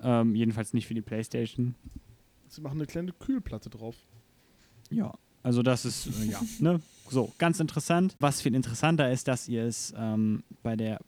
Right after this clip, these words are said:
Speaker 1: PlayStation fünf wahrscheinlich eher brauchen werdet als bei einer Xbox. Denn, äh, es wurde geleakt und wie gesagt, es wurde geleakt. Wir haben noch keine offizielle Confirmation dazu,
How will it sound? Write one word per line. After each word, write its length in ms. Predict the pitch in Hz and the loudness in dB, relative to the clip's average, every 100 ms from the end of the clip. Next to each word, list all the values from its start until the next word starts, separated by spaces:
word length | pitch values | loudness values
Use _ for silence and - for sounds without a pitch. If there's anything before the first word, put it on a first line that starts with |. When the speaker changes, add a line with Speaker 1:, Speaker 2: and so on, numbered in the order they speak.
| _ | _
Speaker 1:
PlayStation 520 | - 113 107 117 110 113 | -10 -8 -4 -4 -2 -4
fünf 480 | - 156 151 - - | 2 2 2 -2 -12
wahrscheinlich 760 | 117 120 120 143 139 131 - | -2 0 0 2 2 2 -2
eher 280 | 143 165 180 | -2 2 2
brauchen 420 | 127 117 117 123 | 2 2 2 2
werdet 220 | 117 117 113 | 2 0 -2
als 160 | 120 | -4
bei 80 | - | -2
einer 260 | 117 113 110 143 | -2 -2 -4 -8
Xbox. 540 | - - 165 - - _ - | -4 0 0 -4 -20 _ -2
Denn, 360 | 131 127 127 | 2 4 4
äh, 160 | 117 120 | 2 0
es 200 | - - | -2 -2
wurde 140 | 131 120 | 0 2
geleakt 680 | 123 120 170 247 - - _ _ _ - | 2 4 2 2 -2 -18 _ _ _ -8
und 340 | 123 120 - | -4 -4 -6
wie 80 | 120 | -10
gesagt, 300 | 113 120 120 | -8 -8 -10
es 100 | - | -6
wurde 140 | 117 | -6
geleakt. 360 | 110 113 156 - | -4 -4 -4 -2
Wir 60 | |
haben 60 | 117 | -2
noch 120 | 110 | -2
keine 260 | - 135 156 | -4 -4 -2
offizielle 880 | 147 156 - 139 139 135 135 131 - | -4 -6 -2 0 2 4 2 0 -4
Confirmation 680 | - 127 - 117 117 127 147 | 0 0 4 4 4 2 2
dazu, 360 | 139 - 175 | 0 2 0